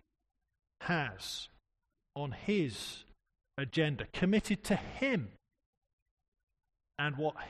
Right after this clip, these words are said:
he wants. So obviously, uh, the scriptures are gonna play a central part in that for us. They're gonna play a central part in our service, naturally.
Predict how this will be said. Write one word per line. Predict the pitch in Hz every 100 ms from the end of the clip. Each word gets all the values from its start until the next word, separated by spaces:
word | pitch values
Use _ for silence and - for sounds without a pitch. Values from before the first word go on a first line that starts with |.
| -
he | 202 214
wants. | 143 113 90 - - - _ _ _ _ _ _ _ _ _ _ _ _ _ _ _ _ _ _ _ - - - - - -
So | - 202
obviously, | 240 330 269 - 101 127 214 - _ _ _ _ - - -
uh, | 190 190
the | 196
scriptures | - - - 302 - - 135
are |
gonna | 170 208
play | - 196
a |
central | 180 - - 220 220 - 208
part | 190 - 247 175 120 - - - - - _ _ _ _ -
in | 240 202
that | 160 135 -
for | - - 311 247
us. | -
They're | 208
gonna | 214 233
play | - 220
a | 190
central | - 202 180 185
part | - 170 156 -
in | 160
our | 170
service, | - 277 254 135 -
naturally. | 175 254 285 - - 147